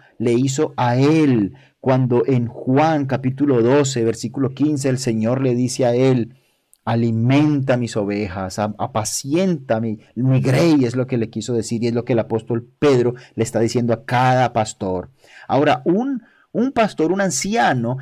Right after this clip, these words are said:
es un estudiante de la palabra de Dios. Por supuesto, un anciano comunica la palabra de Dios y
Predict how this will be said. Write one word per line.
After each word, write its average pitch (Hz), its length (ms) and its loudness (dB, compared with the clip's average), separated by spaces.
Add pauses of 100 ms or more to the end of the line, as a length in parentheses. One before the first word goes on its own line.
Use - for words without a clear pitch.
es 139 180 -2
un 180 120 -2
estudiante 190 1120 0
de 180 120 0
la 143 140 -4
palabra 123 460 0
de 120 100 -2
Dios. 95 320 -6 (320)
Por 120 160 0
supuesto, 185 580 -2
un 185 200 0
anciano 170 500 -4
comunica 165 560 0
la 190 140 2
palabra 143 400 2
de 131 140 -2
Dios 110 500 -6 (520)
y 160 320 -6